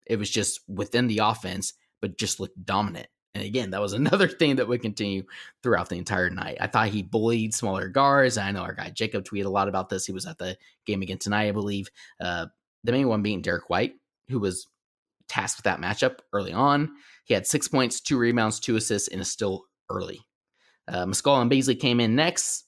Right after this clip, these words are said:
which was an interesting switch, I thought, after going small to start with, you know, obviously, uh, a man, Giddey, Wiggins were the, the, the three, if you wanna call 'em guards, guards, forwards who stayed in with that lineup.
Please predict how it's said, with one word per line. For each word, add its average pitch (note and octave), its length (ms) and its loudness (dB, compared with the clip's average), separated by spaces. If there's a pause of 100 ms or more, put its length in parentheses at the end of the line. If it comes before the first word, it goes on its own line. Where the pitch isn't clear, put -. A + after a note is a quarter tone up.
which B2+ 160 -2
was C#3 140 4
an E3+ 120 4
interesting F3+ 460 4
switch, E3+ 360 0
I D3 120 4
thought, E3 260 2
after - 240 -2
going G#2+ 200 2
small G#2+ 500 2 (220)
to B2+ 100 -4
start C3 360 2
with, G2+ 360 -4
you G2+ 120 -2
know, F2+ 240 -8
obviously, F#2 520 -4
uh, G2 280 0
a G#2+ 140 -4
man, A#2+ 500 2 (160)
Giddey, G#2+ 440 0 (220)
Wiggins G#2+ 300 0
were G2+ 80 -4
the, F#2+ 220 -2
the, F#2+ 260 2
the G2 260 -4
three, G2 480 -2
if - 80 -14
you F#2+ 60 -4
wanna G2 120 -4
call F#2 160 -4
'em F#2 120 -6
guards, F#2 420 -2 (200)
guards, - 260 -6
forwards G2 380 2
who F#2 80 -8
stayed F2+ 260 -6
in B2+ 100 4
with C3 120 0
that A#2 200 4
lineup. A#2 340 2